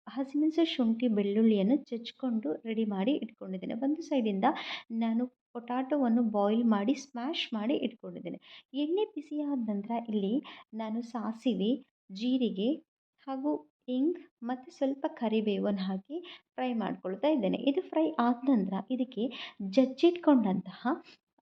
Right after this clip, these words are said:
ಶುಂಠಿ, ಹಸಿಮೆಣಸು, ಬೆಳ್ಳುಳ್ಳಿಯನ್ನು ಹಾಕ್ತಾ ಇದ್ದೇನೆ. ಇದು ಫ್ರೈ ಆದ ನಂತರ ಇದಕ್ಕೆ ಸ್ಮ್ಯಾಶ್ ಮಾಡಿದಂತಹ ಪೊಟ್ಯಾಟೋವನ್ನು ಹಾಕ್ತಾ ಇದ್ದೇನೆ. ನೀವು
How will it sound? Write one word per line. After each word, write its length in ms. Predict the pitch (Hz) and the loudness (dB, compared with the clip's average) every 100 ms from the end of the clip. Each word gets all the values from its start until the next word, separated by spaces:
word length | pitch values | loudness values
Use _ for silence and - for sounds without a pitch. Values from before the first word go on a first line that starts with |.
| _ _ - | _ _ -12
ಶುಂಠಿ, 480 | - 277 285 330 | -2 0 2 0
ಹಸಿಮೆಣಸು, 760 | 320 254 - 220 214 220 262 208 | 0 -2 -2 -2 0 2 2 4
ಬೆಳ್ಳುಳ್ಳಿಯನ್ನು 580 | 202 196 202 196 214 - | 4 4 4 2 0 -2
ಹಾಕ್ತಾ 360 | 220 - - | -8 -14 -14
ಇದ್ದೇನೆ. 520 | 185 - - - - - | -12 -12 -18 -20 -20 -10
ಇದು 240 | 311 370 381 | -4 -4 0
ಫ್ರೈ 260 | 226 220 | 2 2
ಆದ 180 | 208 190 | 2 -2
ನಂತರ 280 | 190 190 - | -2 -2 0
ಇದಕ್ಕೆ 300 | 330 294 330 | 2 2 -2
ಸ್ಮ್ಯಾಶ್ 580 | 330 - 359 392 381 - | -6 -8 -6 -4 -4 -4
ಮಾಡಿದಂತಹ 640 | 202 190 190 190 185 190 330 - - - _ _ - | -2 -2 0 0 -2 -2 -4 -4 -18 -20 _ _ -12
ಪೊಟ್ಯಾಟೋವನ್ನು 580 | 262 262 240 233 208 202 | -8 -4 -2 0 0 -2
ಹಾಕ್ತಾ 340 | 214 190 - | -4 -6 -8
ಇದ್ದೇನೆ. 320 | 175 170 156 - - _ | -6 -4 -4 -6 -16 _
ನೀವು 480 | 269 285 285 285 - | -2 0 2 0 -2